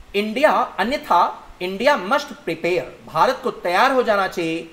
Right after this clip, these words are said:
for a long drawn stand off, यानी एक ऐसे गतिरोध के लिए long drawn, जो लंबे समय तक चलता रहेगा, and, और किसके लिए तैयार हो जाना चाहिए? And maneuvers, और उन रणनीतियों के लिए,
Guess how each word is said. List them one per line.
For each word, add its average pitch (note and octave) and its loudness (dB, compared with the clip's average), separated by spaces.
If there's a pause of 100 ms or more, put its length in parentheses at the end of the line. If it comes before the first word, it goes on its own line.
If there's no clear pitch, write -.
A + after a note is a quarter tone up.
(320)
for E3+ 8 (160)
a D#3+ 6 (400)
long G#3+ 4 (400)
drawn G3 4
stand C3+ -6
off, G2 -10 (320)
यानी E3+ -2
एक E3+ -10
ऐसे E3+ 2
गतिरोध F3 -2
के F3 -2
लिए E3+ -2 (440)
long D#3+ 2
drawn, D#3 0 (260)
जो D3+ -4
लंबे C4+ 0
समय A#3 0
तक A3 -4
चलता G3 0
रहेगा, E3+ 2 (680)
and, D3+ -2 (240)
और D3 2
किसके G#3 -10
लिए G#3 -4
तैयार G3 2
हो G3+ 0
जाना G3+ -2
चाहिए? G#3+ -4 (280)
And B3 -2 (100)
maneuvers, A#3 2 (420)
और A#3 6
उन E4 2
रणनीतियों B3 0
के C4+ 2
लिए, - -4